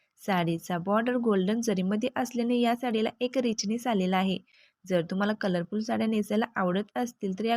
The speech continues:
गॉर्जियस साडीमध्ये तुम्ही नक्की इन्व्हेस्ट करू शकता. या साडीची किंमत एक हजार शंभर रुपये आहे. जर तुम्हाला सिल्क साड्या नेसायला आवडत असतील तर अशा बांधणी प्रिंटेड सिल्क पैठणी साड्याही खूप फॅशनमध्ये आहेत. राधाकृष्ण मीना वर्कचा रिच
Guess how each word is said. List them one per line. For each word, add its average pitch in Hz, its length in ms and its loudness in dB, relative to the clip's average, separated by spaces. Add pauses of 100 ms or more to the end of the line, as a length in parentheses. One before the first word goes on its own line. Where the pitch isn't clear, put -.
गॉर्जियस 208 400 0
साडीमध्ये 208 400 0
तुम्ही 233 160 -2
नक्की 226 380 -2
इन्व्हेस्ट 196 420 -2
करू 220 140 0
शकता. - 460 0 (420)
या 185 200 0
साडीची 220 360 0
किंमत 240 420 0
एक 233 220 -2
हजार 196 200 0
शंभर 202 320 2
रुपये 185 240 0
आहे. 185 240 2 (220)
जर 180 280 4
तुम्हाला 226 320 0
सिल्क 240 320 -2
साड्या 254 260 2
नेसायला 254 320 0 (100)
आवडत 208 440 -2
असतील 208 400 -2
तर 214 80 2
अशा 220 180 0
बांधणी 196 400 2
प्रिंटेड 240 440 -2
सिल्क 233 380 -4
पैठणी 240 360 0
साड्याही 226 420 0
खूप 285 220 -4
फॅशनमध्ये 202 580 2
आहेत. 196 220 2 (440)
राधाकृष्ण 190 760 0
मीना 170 360 0
वर्कचा 220 600 0
रिच 240 300 2